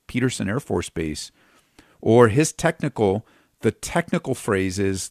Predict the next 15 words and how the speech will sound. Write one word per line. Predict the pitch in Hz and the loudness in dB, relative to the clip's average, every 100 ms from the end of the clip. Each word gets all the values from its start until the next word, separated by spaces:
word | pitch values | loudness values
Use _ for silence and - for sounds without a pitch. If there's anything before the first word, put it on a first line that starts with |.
| - | -6
the | 101 | -6
explosive | 95 - - 113 131 139 160 147 | -4 -6 -4 -2 0 0 -2 -4
cyclogenesis. | - - 113 113 - 120 123 98 95 95 - 64 57 - - _ _ _ _ _ _ _ _ _ _ _ _ | -4 -2 -2 -4 -2 0 0 -2 -4 -4 -4 -8 -10 -14 -18 _ _ _ _ _ _ _ _ _ _ _ _
And, | 85 80 78 76 76 | -10 -6 -6 -6 -6
um, | 78 - - - _ _ _ _ _ _ _ _ _ _ _ - | -6 -8 -12 -16 _ _ _ _ _ _ _ _ _ _ _ -6
it | 95 | -4
was, | 90 82 - - _ | -4 -6 -6 -10 _
it | 92 | -6
was | 92 82 | -6 -8
dangerous. | 82 85 80 82 - | -8 -8 -8 -8 -8
And, | 85 73 - _ _ - | -8 -10 -14 _ _ -10
and | 80 | -6
then | 85 | -4
our | 80 | -6
sister, | - 87 - 85 82 | -6 -8 -4 -4 -4